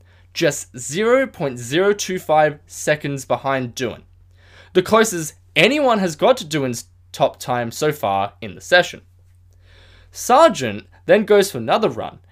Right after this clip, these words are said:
and remains in fourth despite having a personal best in the second sector. Doohan is finally displaced at the top by Dennis Hauger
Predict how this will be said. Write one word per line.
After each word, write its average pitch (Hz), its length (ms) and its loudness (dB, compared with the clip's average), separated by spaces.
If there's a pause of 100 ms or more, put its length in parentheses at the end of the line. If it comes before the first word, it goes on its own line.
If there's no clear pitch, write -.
and 131 140 -6
remains 202 400 0
in 156 100 -6
fourth 98 540 -6
despite - 640 2
having 202 280 6
a 220 60 0
personal 175 420 -2
best 113 440 0
in 127 120 -8
the 135 60 -6
second 92 400 -12
sector. 175 420 0 (1120)
Doohan 294 320 0
is 180 200 -2
finally 247 600 4
displaced 214 540 0
at - 80 -16
the 165 80 -4
top - 420 -2
by 131 140 0
Dennis 117 360 -4
Hauger 131 540 2